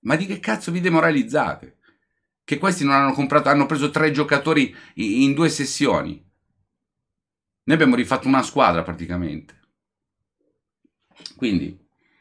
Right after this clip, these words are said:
solito giornale che deve rompere il cazzo, no? E poi, poi capirai gli Zang out che prendono sta roba. Ah, non, non cambia un cazzo. Ogni anno diamo via giocatori, ogni anno siamo competitivi, quindi mi fido di questa dirigenza.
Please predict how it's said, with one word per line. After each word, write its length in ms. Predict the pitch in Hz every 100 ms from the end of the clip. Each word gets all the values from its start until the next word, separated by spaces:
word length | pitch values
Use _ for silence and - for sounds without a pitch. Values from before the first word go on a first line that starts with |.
| _ _ _ _ _ _ _
solito 500 | - - 196 135 139
giornale 500 | 120 139 131 120 127
che 120 | 101
deve 180 | 104 117
rompere 400 | 113 123 - 120
il 140 | 123 -
cazzo, 460 | 117 113 - 90
no? 220 | 92 98
E 140 | - 85
poi, 160 | 95
poi 200 | 90 113
capirai 460 | 87 92 95 113 98
gli 160 | 92 87
Zang 260 | 107 110
out 260 | 110 113 110
che 120 | 95
prendono 380 | 90 101 104 101
sta 200 | 98 110
roba. 300 | 110 110 151
Ah, 400 | 220 233 208 156 - - _ _
non, 200 | 180 226
non 320 | 220 214 226
cambia 300 | - 220 214
un 100 | 208
cazzo. 920 | 175 208 190 123 92 - 92 80 76 _ _ _ _ _ _ _ _ _ _ _ _ _ _ _ _ _ _ -
Ogni 300 | 208 220 214
anno 560 | 214 190 143 117 104 80
diamo 260 | 120 131 131
via 160 | 143
giocatori, 560 | 131 - 131 - 175 180
ogni 200 | 185 185
anno 220 | 190 196
siamo 320 | 175 190 185
competitivi, 760 | 185 180 170 170 170 180 139 95
quindi 240 | 95 196 139
mi 140 | 160
fido 320 | 160 190 190
di 140 | 131 120
questa 260 | 98 90
dirigenza. 800 | 85 82 87 78 76 - - _